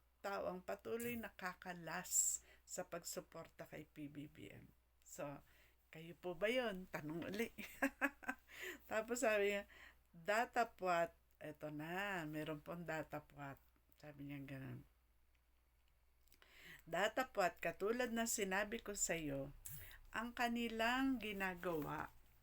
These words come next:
ay hindi magkakaroon ng katagumpayan. Sapagkat ako," God yun, ano, "ang hahadlang sa ma-, maitim nilang pinaplano. Nais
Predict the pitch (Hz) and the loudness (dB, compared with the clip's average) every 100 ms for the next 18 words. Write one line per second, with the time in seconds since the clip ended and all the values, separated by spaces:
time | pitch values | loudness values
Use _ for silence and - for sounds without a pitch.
0 | - 208 208 202 - 202 185 165 208 220 | -4 -2 -2 -6 -6 -4 -4 -4 -4 0
1 | 254 269 233 180 - 175 170 160 160 156 | 4 4 4 0 -4 -4 -4 -6 -6 -6
2 | 147 156 156 139 143 139 139 135 127 110 | -6 -6 -6 -8 -6 -6 -8 -10 -10 -10
3 | - _ _ _ - - - - - - | -14 _ _ _ -20 -20 -20 -20 -12 -10
4 | - 165 156 170 - - - - 214 165 | -6 -6 -6 -10 -10 -14 -12 -6 -2 -2
5 | 143 - _ 147 139 139 143 147 151 185 | -4 -14 _ -20 -18 -16 -10 -10 -6 -6
6 | 170 156 151 165 - - - - 156 156 | -4 -4 -4 -6 -12 -20 -20 -14 -10 -4
7 | 185 208 220 175 170 165 - 175 170 - | -2 -2 -2 0 0 0 -4 -2 -2 -6
8 | - - 175 190 - 240 233 226 202 196 | -10 -8 -6 -6 -8 -6 -2 -2 0 -2
9 | 196 220 220 226 240 233 226 226 233 277 | -4 -8 -6 -6 -2 0 0 0 2 0
10 | 220 - - _ - - - _ _ - | -2 -10 -20 _ -20 -20 -20 _ _ -6
11 | 226 277 - | -2 0 -2